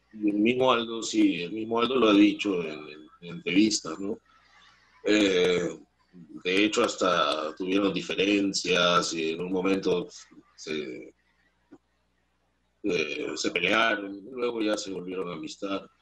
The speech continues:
Eh, eh, y bueno, ahora, eh, es, eh, ya está, ¿cómo se llamaba? Carvajal, Jaime Carvajal, sí, este, que en paz descanse.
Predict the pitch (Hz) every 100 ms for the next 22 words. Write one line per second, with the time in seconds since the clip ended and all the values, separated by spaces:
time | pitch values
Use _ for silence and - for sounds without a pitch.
0 | _ _ _ _ _ 92 90 87 85 82
1 | 78 76 73 73 _ _ _ - _ _
2 | _ _ 87 87 85 80 76 78 - _
3 | _ _ _ _ _ _ _ 101 92 90
4 | 78 73 78 90 92 92 - - 80 80
5 | 82 80 78 - - _ _ _ _ _
6 | _ _ _ _ 85 82 - - - -
7 | - 85 87 85 82 80 78 82 92 90
8 | - 95 92 87 87 85 80 80 - -
9 | 90 87 76 78 87 92 98 87 78 -
10 | - - - - _ _ _ _ _ _
11 | _ _ _ _ _ _ _ _ _ -
12 | 95 90 87 127 107 78 - - _ -
13 | 127 123 123 110 98 90 95 90 76 -
14 | 101 87 76 80 80 - 76 92 87 95
15 | - 95 - 95 82 90 80